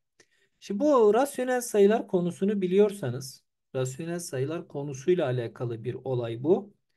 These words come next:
E, rasyonel sayılara geldiğinizde buranın ne demek olduğunu bileceksiniz. Şimdi yirmi biri yediye bölebilirsiniz ama üçü ikiye bölemezsiniz arkadaşlar. Yani bölünse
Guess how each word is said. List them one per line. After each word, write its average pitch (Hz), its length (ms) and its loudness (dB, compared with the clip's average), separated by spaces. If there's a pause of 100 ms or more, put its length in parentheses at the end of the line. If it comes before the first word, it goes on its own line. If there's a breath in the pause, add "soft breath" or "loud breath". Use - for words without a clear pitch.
(560)
E, 127 180 0
rasyonel 185 440 0
sayılara 190 460 2
geldiğinizde 165 920 0
buranın 170 380 -2
ne 180 120 2
demek 160 320 0
olduğunu 151 420 -4
bileceksiniz. 131 800 -4
Şimdi 135 200 -10
yirmi 160 280 -2
biri 165 200 2
yediye 165 360 0
bölebilirsiniz 165 560 -2
ama 175 240 -4
üçü 156 260 -8
ikiye 175 360 -2
bölemezsiniz 147 720 -4
arkadaşlar. 120 540 -12
Yani 127 300 -4
bölünse 151 600 -4